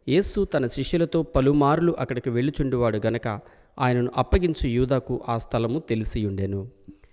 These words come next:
యేసుక్రీస్తు ప్రభువారు అక్కడ ఉంటారు అని ఇస్కరియోతు యూదాకు కూడా ఆ ప్రదేశం తెలుసు అని బైబిల్లో ఈ వచనం తెలియజేస్తుంది. ఇస్కరియోతు యూదా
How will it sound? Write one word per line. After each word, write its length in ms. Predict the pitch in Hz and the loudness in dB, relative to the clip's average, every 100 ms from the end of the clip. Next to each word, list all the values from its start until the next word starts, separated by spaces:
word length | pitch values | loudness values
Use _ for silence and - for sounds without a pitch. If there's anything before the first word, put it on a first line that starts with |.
| _ _ | _ _
యేసుక్రీస్తు 520 | 151 180 240 208 202 175 | -4 -4 -4 -4 -2 0
ప్రభువారు 760 | 170 143 143 143 185 151 107 - - | 0 0 0 2 2 -2 -4 -10 -8
అక్కడ 360 | 123 123 113 - | -2 2 0 0
ఉంటారు 540 | 120 120 135 131 139 - | -2 2 4 4 2 -2
అని 420 | 123 127 110 131 _ - | -2 -2 -4 -8 _ -8
ఇస్కరియోతు 480 | 120 - 143 135 127 | -4 0 2 2 4
యూదాకు 320 | 117 113 107 | 4 4 2
కూడా 320 | 113 113 190 - | 0 0 -2 -2
ఆ 40 | |
ప్రదేశం 460 | 117 117 107 110 123 | -2 0 0 -2 -6
తెలుసు 560 | 107 113 107 - 127 - | 2 4 4 2 0 2
అని 140 | 117 165 | 2 4
బైబిల్లో 480 | 127 107 107 110 | 4 4 2 2
ఈ 160 | 165 131 | 2 2
వచనం 360 | 110 - - 151 | 2 0 -2 0
తెలియజేస్తుంది. 720 | 139 107 95 95 - 98 98 - - - - | 0 0 -2 -4 -4 -6 -6 -12 -20 -8 -6
ఇస్కరియోతు 460 | 139 - 160 139 | -2 2 4 4
యూదా 400 | 135 127 127 120 | 4 4 4 2